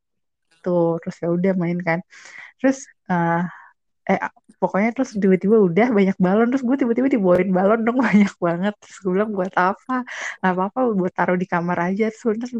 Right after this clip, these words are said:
bisa, karena saking banyaknya tuh balon, di atas tempat tidur gue bisa dipenuhi sama balon gitu loh, kayak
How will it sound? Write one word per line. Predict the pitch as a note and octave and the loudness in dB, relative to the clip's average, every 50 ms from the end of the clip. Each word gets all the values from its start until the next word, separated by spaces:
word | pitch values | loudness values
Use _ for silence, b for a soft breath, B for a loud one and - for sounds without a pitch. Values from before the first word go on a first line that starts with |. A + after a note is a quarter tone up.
| A3 A3 | -2 0
bisa, | F#3+ - - F#3+ - B B B B B B - | -2 0 -2 -6 -6 B B B B B B -2
karena | - G3+ G3+ F#3+ - G3 | -2 0 0 0 -2 -4
saking | - - - G#3 F#3+ F#3 | -4 0 0 2 4 4
banyaknya | F3+ F3 F3+ F3+ - F#3 - G3 | 4 2 0 -2 -4 -4 -2 0
tuh | F#3 F3 E3+ | 0 2 2
balon, | D#3 D3+ D3+ D#3+ E3 F#3+ A#3 C4 C4+ C4 B B B B B B - | 2 0 0 0 0 0 0 -2 -4 -8 B B B B B B -4
di | F3+ F#3 F#3 | -2 -2 -2
atas | - F#3 - - - | -4 -6 -8 -6 -8
tempat | F#3+ - F#3+ F3+ - | -8 -6 -6 -4 -4
tidur | F3+ F#3 F3+ E3+ E3 | -2 -2 -2 -2 0
gue | - C4 A#3+ A3+ | 0 2 2 2
bisa | G3 - F#3+ F3+ | 2 2 0 0
dipenuhi | F3 - - E3+ F3 F3 F3 F3 | 0 -2 -4 -6 -4 -4 -2 -2
sama | E3+ E3+ E3+ E3 E3 | -2 -2 -2 -2 0
balon | E3 E3+ E3 D#3+ E3 F3 G#3+ | 0 2 0 0 0 -2 -4
gitu | A3+ A#3+ A3 G#3 | -2 -2 -2 -4
loh, | G3+ G#3 - | -4 -4 -4
kayak | G#3 F#3+ F#3 | -2 -2 0